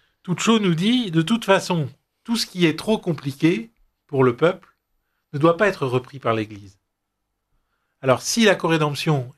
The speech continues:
est trop compliquée pour le peuple, est-ce que la divinité du Christ n'est pas trop compliquée pour le peuple ? Est-ce que la Trinité des personnes dans l'unicité de Dieu est pas trop compliquée pour le peuple ?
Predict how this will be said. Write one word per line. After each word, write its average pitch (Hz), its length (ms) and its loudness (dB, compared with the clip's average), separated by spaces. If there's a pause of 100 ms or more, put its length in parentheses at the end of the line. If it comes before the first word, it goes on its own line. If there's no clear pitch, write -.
est 135 120 -12
trop - 160 0
compliquée 135 520 -4
pour 110 180 -8
le 101 100 -8
peuple, 220 340 -2 (1040)
est-ce 135 180 -2
que 147 100 -2
la 131 160 4
divinité 135 420 -2
du 127 100 -4
Christ 175 300 -8
n'est - 60 -10
pas 127 200 0 (140)
trop 139 180 -4
compliquée 131 420 -10
pour 127 160 -6
le 135 100 2
peuple ? 226 320 -6 (640)
Est-ce - 120 -12
que - 100 -4
la 131 120 4
Trinité 151 580 -2
des 156 100 0
personnes 165 600 -2 (460)
dans 131 120 0
l'unicité 139 640 -2
de 131 80 6
Dieu 175 480 0
est 143 60 -6
pas 135 240 -8
trop 160 240 -6
compliquée 156 580 -2
pour 147 180 -2
le 151 120 2
peuple ? 247 400 -4